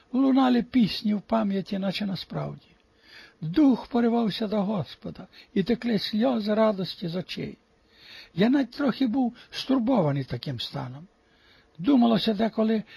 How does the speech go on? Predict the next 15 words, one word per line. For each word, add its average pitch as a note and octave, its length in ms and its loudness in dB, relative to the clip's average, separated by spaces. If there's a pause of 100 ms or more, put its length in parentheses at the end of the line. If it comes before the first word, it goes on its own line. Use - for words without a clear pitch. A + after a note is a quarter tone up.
(100)
чи G3+ 140 0
це B3 180 0
не G#3+ 120 4
якесь G3+ 500 0 (240)
передчуття A#3 760 0 (220)
близького F3 500 0
відходу D#3+ 500 -4
з C#3 40 -6
землі, D3 520 -2 (880)
чи D#3 140 -4
чого D3+ 280 0
іншого. F#3+ 640 -2 (800)
Багато B3 440 6
чудових A#3+ 720 2
хвилин A3 580 0